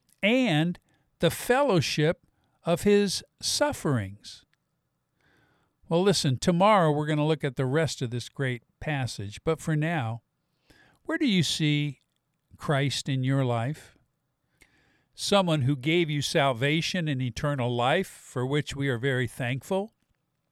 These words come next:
But is knowing him now in your life your passion?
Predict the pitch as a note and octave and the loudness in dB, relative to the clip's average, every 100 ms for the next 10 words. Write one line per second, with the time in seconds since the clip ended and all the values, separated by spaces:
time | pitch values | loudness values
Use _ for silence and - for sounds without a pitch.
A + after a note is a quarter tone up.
0 | _ _ - - _ _ _ F#3 F3+ - | _ _ -20 -20 _ _ _ 2 2 2
1 | F3+ C3 B2+ C#3 E3+ G#3+ A3 E3+ C#3 F#3 | -2 0 0 2 2 2 0 0 2 2
2 | A3 C4+ _ D#3 D3+ D#3+ F#3+ B3 B3+ _ | 0 -4 _ -4 0 2 0 -2 -8 _
3 | _ _ _ _ _ - D3 D#3 F#3+ G3 | _ _ _ _ _ -2 0 2 2 2
4 | F3 A3 A#3 - - _ _ _ _ _ | 2 0 -4 -12 -20 _ _ _ _ _
5 | _ _ - C#4+ - - A#2+ A#2 - G#3 | _ _ -2 -2 -2 -6 -8 -10 -6 -6